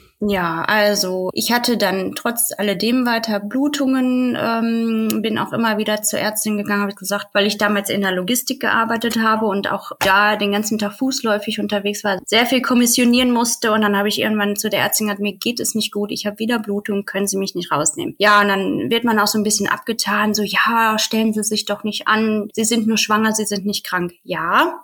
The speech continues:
das stimmt, aber ich habe ja nun mal schon mal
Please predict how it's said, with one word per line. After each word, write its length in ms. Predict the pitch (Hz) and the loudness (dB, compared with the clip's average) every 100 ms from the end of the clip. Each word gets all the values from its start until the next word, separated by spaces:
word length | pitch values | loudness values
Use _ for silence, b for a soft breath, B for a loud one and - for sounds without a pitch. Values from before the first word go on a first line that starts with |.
| - | -10
das 200 | 185 - | -2 -2
stimmt, 400 | - 202 294 294 - | 0 0 2 0 0
aber 560 | - - 208 247 427 - | 0 2 2 2 2 0
ich 140 | 226 | 0
habe 160 | 226 240 | 2 4
ja 80 | 220 | 4
nun 140 | 220 | 4
mal 120 | 214 | 2
schon 160 | 214 220 | 2 2
mal 240 | 220 208 | 2 0